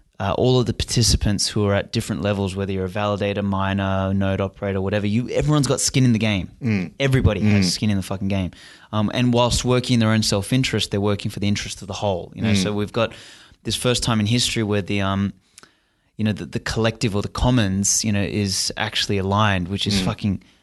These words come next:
Speaker 2: Mm.
Speaker 1: wild 'cause we've
Speaker 2: Mm.
Speaker 1: never had that before. So, so you
Speaker 2: Mm.
Speaker 1: get all of that stuff, and then you, you, you, you slap on these, um, convergent,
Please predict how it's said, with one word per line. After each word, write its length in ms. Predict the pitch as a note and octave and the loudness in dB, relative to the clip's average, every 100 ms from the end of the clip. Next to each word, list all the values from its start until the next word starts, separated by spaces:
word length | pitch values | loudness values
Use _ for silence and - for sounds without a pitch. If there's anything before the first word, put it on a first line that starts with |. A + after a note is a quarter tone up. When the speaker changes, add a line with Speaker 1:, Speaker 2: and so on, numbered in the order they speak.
| - | -2
Speaker 2:
Mm. 280 | A2+ G2 D#2 _ _ _ _ | 0 0 -4 _ _ _ _
Speaker 1:
wild 520 | A2+ A2+ A2+ F#2 D#2 - | 0 2 2 2 -4 -8
'cause 100 | A2+ | -2
we've 120 | A2+ | 2
Speaker 2:
Mm. 40 | A2 | 2
Speaker 1:
never 80 | G2 | 2
had 200 | A#2 A#2+ | 0 0
that 140 | A2+ | -2
before. 240 | G2+ - G#2 | -4 -6 -4
So, 180 | C3+ | -2
so 160 | G#2 - | 0 0
you 100 | D3 | 0
Speaker 2:
Mm. 40 | |
Speaker 1:
get 140 | C#3+ F#3+ | 0 0
all 220 | - D#3+ | 2 2
of 60 | C3+ | 4
that 200 | - - | 2 0
stuff, 340 | - A#2 - | -2 -4 0
and 80 | A#2+ | 2
then 100 | C3+ | 4
you, 200 | C#3+ B2+ - - - - - | 4 2 -2 -18 -20 -20 -12
you, 200 | - C3+ - _ _ | 0 0 0 _ _
you, 540 | - A#2+ B2 A#2+ A#2 - _ _ _ _ _ _ _ _ _ | -6 2 4 4 2 -6 _ _ _ _ _ _ _ _ _
you 160 | - C3 | 0 2
slap 480 | B2+ - C3+ C#3+ - | 2 2 2 2 2
on 160 | C#3+ A#2+ | 2 4
these, 240 | A#2 G#2+ | 4 2
um, 420 | G#2+ G2+ G2+ G2 - _ _ _ _ _ _ _ _ _ - - - _ | 2 2 2 0 -2 _ _ _ _ _ _ _ _ _ -20 -20 -20 _
convergent, 800 | - A#2 G#2 A2 A2+ A2 A2 G#2 | 0 2 4 4 4 4 2 2